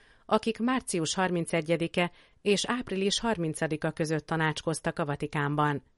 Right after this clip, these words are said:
Március huszonnyolcadikán kelt üzenetében a Szent Atya megállapítja, hogy az igazi öröm nem egy könnyed vidámság,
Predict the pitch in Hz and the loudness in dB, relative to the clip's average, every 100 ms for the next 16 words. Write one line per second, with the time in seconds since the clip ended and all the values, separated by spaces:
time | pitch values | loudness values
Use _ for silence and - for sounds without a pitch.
0 | _ _ _ _ _ _ _ _ _ - | _ _ _ _ _ _ _ _ _ -2
1 | 294 - 254 240 226 - 170 160 160 - | -2 0 -2 0 -2 -2 0 2 0 0
2 | 160 160 160 156 151 160 156 196 190 175 | -2 -2 0 0 0 0 0 -2 0 0
3 | 165 - 165 170 165 151 - _ - 196 | 0 0 0 2 2 0 -10 _ -2 2
4 | 214 208 202 - 208 208 180 165 160 165 | 2 2 2 2 2 4 2 2 2 -2
5 | 160 - 165 165 156 160 202 180 175 180 | -4 -2 0 0 0 0 -2 0 2 4
6 | 170 170 175 165 - - - 285 196 - | 4 4 4 0 -8 -16 -2 2 2 2
7 | - 190 175 156 151 151 175 160 156 151 | 0 2 2 2 0 0 0 2 0 0
8 | 175 156 147 | 4 4 2